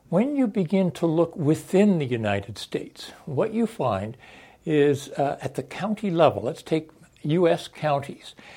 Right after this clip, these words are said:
and let's ask the question, what have been the trends in life expectancy at birth from nineteen eighty-seven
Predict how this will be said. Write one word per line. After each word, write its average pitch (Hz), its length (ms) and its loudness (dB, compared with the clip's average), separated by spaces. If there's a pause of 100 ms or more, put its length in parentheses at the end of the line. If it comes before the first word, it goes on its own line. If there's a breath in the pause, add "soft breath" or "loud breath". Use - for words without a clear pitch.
(160 loud breath)
and 135 220 -6
let's 247 320 -2
ask 170 380 -8
the 143 80 -4
question, 120 560 -2 (340 soft breath)
what 165 240 -2
have 202 240 0
been 147 240 -2
the 123 360 -2 (180)
trends 202 480 4
in 175 120 -2
life 160 300 0
expectancy 147 720 -4
at 117 200 0
birth 117 340 4 (300 loud breath)
from 127 200 -4
nineteen 147 520 -4
eighty-seven 151 800 0